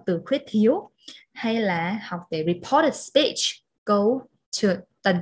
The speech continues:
trần thuật, đúng không nào? Hay là còn gọi là câu gián tiếp. Hay là số mười sáu chúng ta nói là verb và verb patterns, đúng không? Là những cái hình thái của động từ, những cái kết hợp đi kèm của động từ. Chúng ta học về câu điều kiện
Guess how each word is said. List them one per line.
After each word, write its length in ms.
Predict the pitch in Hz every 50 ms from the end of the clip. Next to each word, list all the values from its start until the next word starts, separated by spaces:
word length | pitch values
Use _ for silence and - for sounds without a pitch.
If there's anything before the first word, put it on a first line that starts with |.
| - -
trần 280 | - - 190 180 180
thuật, 180 | 175 180 214 208 190 -
đúng 100 | 170 170
không 100 | 180 202
nào? 160 | 226 240 208 - _ - - - - _
Hay 200 | - - 214 208
là 100 | 214 202 202
còn 160 | 175 165 160
gọi 120 | 160 - -
là 100 | 165 175
câu 180 | - 196 202 196
gián 280 | 180 185 170 170 180 202 220
tiếp. 140 | 277 339 359 349 _ _ _ _ _ _ _ _ _ _ _ _ _ _ _ _ _ _ _ _ - - - - - _ _ _ -
Hay 100 | 254 262
là 140 | 254 233 202 196 -
số 80 | - 190
mười 180 | 202 240 247 226
sáu 380 | 226 - - 190 175 175 190 202
chúng 160 | - 202 202
ta 100 | 214 220
nói 260 | 214 190 175 165 185
là 120 | 220 226 196 175
verb 220 | 185 220 285 339 339 - _ -
và 120 | - 170 165 165 156
verb 200 | 165 202 247 269 - _ _ - - -
patterns, 680 | 226 226 233 - - 214 170 151 156 160 - - - - _ -
đúng 140 | 185 175 175
không? 140 | 190 226 226 -
Là 100 | - 180 170
những 180 | 165 165 - - _
cái 320 | - 175 165 165 165 180 226
hình 260 | 233 233 208 185 170
thái 300 | 170 175 175 170 165 170 202
của 180 | - 233 190 185
động 200 | 170 175 - - -
từ, 260 | - 196 190 185 175 180 - - - - - _ _
những 180 | - 233 240 254 -
cái 160 | 285 311 311 311 -
kết 140 | 320 339 311
hợp 300 | 285 269 247 214 180 -
đi 200 | - 208 214 208 -
kèm 260 | 202 180 175 165 165
của 100 | - 165
động 160 | 160 170 175 - - -
từ. 240 | 196 190 185 175 175 - _ - _ _ _ _ _ _ _ _ _ _ _ _ _ _ _ _ _ -
Chúng 180 | - 247 240
ta 80 | 285 285
học 200 | 277 294 262 - -
về 80 | 208 208
câu 140 | - 240 247
điều 220 | 233 233 208 180 -
kiện 320 | 220 240 254 - - -